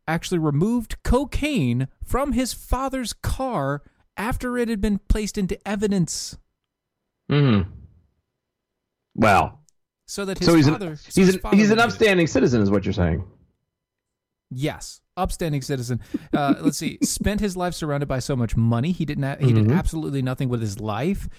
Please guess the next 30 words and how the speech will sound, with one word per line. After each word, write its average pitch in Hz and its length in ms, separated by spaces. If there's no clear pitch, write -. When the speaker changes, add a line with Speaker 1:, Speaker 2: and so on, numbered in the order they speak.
Speaker 1:
Uh, 113 280
he, 131 240
he 123 200
was 117 300
playing 147 440
rock 143 640
music. 117 920
Speaker 2:
<laughs> - 60
The - 200
devil's 107 420
music. 98 480
Speaker 1:
Uh, 117 260
and 127 160
skateboarding 135 720
into 127 160
his 120 220
early 143 260
adulthood, 113 580
uh, 117 40
indicating, 139 500
uh, 135 460
he, 175 160
he 160 80
was 156 100
indicted 165 380
on 151 100
a 131 60
hit 190 180
and 226 220
run 180 480